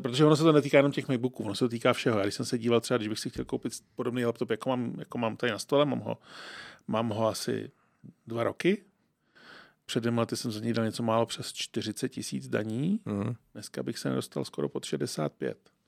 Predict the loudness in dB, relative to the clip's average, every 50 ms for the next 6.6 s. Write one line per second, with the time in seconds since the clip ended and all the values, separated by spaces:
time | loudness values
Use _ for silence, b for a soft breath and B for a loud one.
0 | _ _ _ _ _ _ _ _ _ _ _ _ _ _ _ _ -16 -14 -10 -10
1 | -4 0 0 0 2 2 2 4 6 6 6 4 4 2 4 2 2 4 2 0
2 | 0 0 -4 -6 -10 -14 -18 -20 _ _ _ _ _ _ _ _ _ _ _ -8
3 | -4 -4 -4 0 2 2 2 2 0 -4 -6 -6 -6 -4 -6 -6 -4 -2 -2 -2
4 | -4 -4 -2 0 4 6 6 6 6 4 2 2 0 -2 -4 -4 -2 -2 0 0
5 | 0 -2 -2 -4 -4 -6 -10 -14 -20 _ -20 _ -20 -20 -16 -16 -14 -12 -12 -12
6 | -14 -12 -12 -12 -12 -10 -10 -12 -12 -12 -8 -4